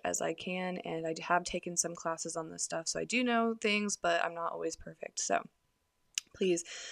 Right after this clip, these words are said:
I'm not ever perfect, but, like, please just, um, don't be afraid to, like, reach out and tell me. And yeah, so kind of going into the idea of how I fell in love with life again, I think that the most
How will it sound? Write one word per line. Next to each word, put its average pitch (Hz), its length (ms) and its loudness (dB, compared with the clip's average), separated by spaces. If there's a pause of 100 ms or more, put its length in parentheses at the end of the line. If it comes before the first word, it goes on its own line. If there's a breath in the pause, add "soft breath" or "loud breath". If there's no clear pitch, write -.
(140 loud breath)
I'm 180 80 0
not 170 140 4
ever 151 140 6
perfect, - 360 -2
but, 156 200 6
like, 165 240 0
please 175 260 4
just, 160 240 2 (200)
um, 165 380 -2 (220)
don't 160 180 2
be 156 80 -2
afraid 90 220 -2
to, 190 60 -4
like, - 120 0
reach 156 160 -2
out 165 100 2
and 175 100 -6
tell - 120 -6
me. 160 180 -4 (460 loud breath)
And 202 160 2
yeah, 196 140 2 (100)
so - 240 8 (640)
kind 226 200 2
of 247 80 2
going 240 340 4
into 175 1200 0 (600)
the 165 280 0
idea 156 460 2
of 151 440 -2 (1040)
how 160 340 0
I 156 100 0
fell 147 520 -4
in 160 100 -4
love 147 160 -4
with 151 160 -4
life 151 200 -4
again, 156 560 -4
I 160 120 -4
think 165 380 -4
that 165 400 -4
the 165 180 4
most 156 760 -2